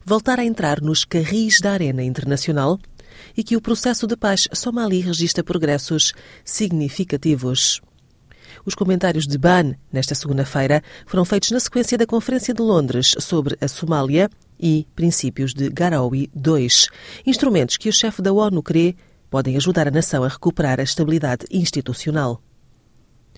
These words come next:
Os princípios de Garowe fornecem indicações claras sobre o fim do processo de transição, previsto para agosto deste ano,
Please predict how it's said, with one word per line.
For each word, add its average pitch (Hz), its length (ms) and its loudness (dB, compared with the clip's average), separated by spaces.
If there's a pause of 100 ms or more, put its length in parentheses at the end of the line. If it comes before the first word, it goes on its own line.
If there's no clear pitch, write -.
(320)
Os 180 100 -4
princípios 175 460 2
de 165 100 4
Garowe 151 520 0 (180)
fornecem 226 480 2
indicações 220 480 0
claras 214 320 2
sobre 190 180 -2
o 180 40 2
fim 247 160 -2
do 226 100 -2
processo 196 380 -2
de 170 80 -4
transição, 175 680 0 (300)
previsto 165 340 0
para 143 140 -2
agosto 151 380 0
deste 135 320 -2
ano, 165 300 2